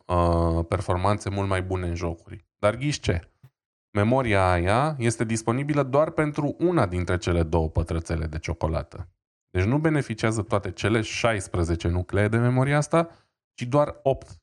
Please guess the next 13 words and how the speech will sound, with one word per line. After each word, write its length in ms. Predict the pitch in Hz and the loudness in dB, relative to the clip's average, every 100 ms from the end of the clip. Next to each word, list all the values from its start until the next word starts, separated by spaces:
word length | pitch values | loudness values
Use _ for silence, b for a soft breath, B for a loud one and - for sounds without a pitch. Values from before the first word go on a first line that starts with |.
| _ | _
dintre 300 | - 90 90 | -2 -2 -2
cele 240 | 82 82 80 | -2 0 0
șaisprezece. 600 | - 80 - - 104 _ _ _ _ | -2 -4 -6 -10 -12 _ _ _ _
Asta, 840 | - 123 170 - 170 170 170 175 170 170 _ _ _ _ - | 0 0 0 0 2 2 4 2 0 -4 _ _ _ _ -6
mm, 380 | 131 139 143 143 | -4 -2 0 2
e 80 | 156 | 4
un 180 | 160 156 | 4 2
pic 360 | 165 165 _ - | -4 -6 _ -2
curios, 680 | 143 143 160 170 165 - 151 | 0 4 4 4 2 -2 2
e 120 | 151 | 2
un 140 | 151 | 2
pic 200 | 147 151 | 0 -2
problematic. 840 | 156 147 147 143 135 110 87 - | 0 2 2 4 2 0 -6 -12